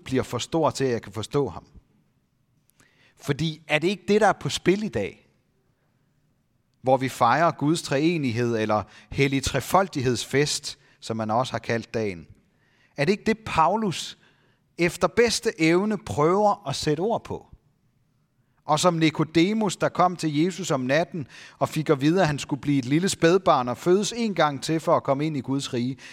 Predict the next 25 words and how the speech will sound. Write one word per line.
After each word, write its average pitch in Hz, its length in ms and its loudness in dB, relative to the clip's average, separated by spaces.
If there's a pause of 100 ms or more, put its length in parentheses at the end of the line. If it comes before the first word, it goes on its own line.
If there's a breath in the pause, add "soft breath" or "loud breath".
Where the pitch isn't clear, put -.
(160 loud breath)
Er 151 80 0
det 196 80 2
ikke 214 100 -8
det 214 160 0
samme 196 580 0
vidunder, 143 840 0 (320 soft breath)
vi 131 240 -8
oplever, 139 640 2 (120)
hver 156 400 -2 (100)
gang 160 320 -4
vi 131 80 -4
fejrer 117 340 0
dåb? 151 380 -2 (3500)
Hvis 120 180 -6
vi 139 40 -6
skal 135 180 -4
være 127 100 4
helt 151 200 2
ærlige, 123 220 4
hvor 123 120 0
meget 131 240 2
forstår 131 400 0
vi 95 100 -6
så - 140 -6
egentlig? 92 400 -6